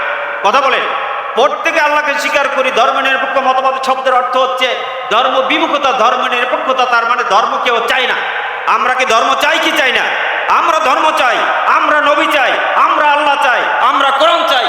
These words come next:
আমরা নবীর সুন্নাহ চাই, ঠিক কিনা বলুন? তাহলে আমরা যদি ধর্মনিরপেক্ষ মতবাদ থেকে বেরিয়ে আসতে না পারি, তাহলে এ কোরআনুল কারীম আমাদেরকে আলোর দিশা দেবে না।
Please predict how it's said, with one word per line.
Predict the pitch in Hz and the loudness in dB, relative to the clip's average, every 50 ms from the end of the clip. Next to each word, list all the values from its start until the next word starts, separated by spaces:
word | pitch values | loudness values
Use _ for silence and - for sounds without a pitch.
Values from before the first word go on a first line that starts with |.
| - - - 220 262 | -2 -2 -2 -2 -2
আমরা | 269 277 269 262 | 0 0 0 0
নবীর | 254 247 247 247 247 | 2 0 0 0 -2
সুন্নাহ | - - 254 233 233 226 202 | -2 -4 -4 -2 -2 -2 -2
চাই, | 214 214 196 240 | -2 -2 -2 -4
ঠিক | 262 294 285 | -6 -4 -2
কিনা | 320 294 302 | 0 0 2
বলুন? | 311 311 311 294 - - - 302 302 - - - - - - | 2 2 4 4 2 2 2 0 0 0 0 0 0 0 0
তাহলে | - 220 262 302 | 2 2 2 2
আমরা | 285 277 277 294 285 294 302 302 294 | 2 2 2 2 2 0 0 0 0
যদি | 302 302 294 294 277 269 | 0 0 0 0 0 0
ধর্মনিরপেক্ষ | 269 294 302 302 294 294 294 294 302 294 294 294 294 | 2 0 0 0 0 0 0 0 0 0 0 0 0
মতবাদ | 285 285 285 294 277 294 285 285 | 0 2 2 2 2 2 2 2
থেকে | 285 285 285 294 | 0 -2 0 0
বেরিয়ে | 277 294 294 285 294 | 0 0 2 2 2
আসতে | 285 277 277 285 294 294 | 2 0 0 0 0 2
না | 285 285 | 2 2
পারি, | 277 277 269 - - - 277 269 277 285 277 | 2 2 2 2 0 0 -2 -2 0 0 2
তাহলে | 240 262 285 277 269 | 2 2 2 2 2
এ | 262 247 - | 0 0 2
কোরআনুল | 285 285 - - 277 277 254 277 | 2 2 2 2 0 0 0 0
কারীম | 262 262 269 269 | 2 2 2 2
আমাদেরকে | 262 262 262 262 254 262 254 254 262 254 254 | 2 2 2 2 2 0 0 0 0 0 2
আলোর | 240 233 247 254 254 247 247 | 2 2 2 2 2 2 0
দিশা | 247 247 254 247 233 | 0 0 0 0 0
দেবে | 233 226 220 214 | 0 0 0 0
না। | 208 180 | 0 0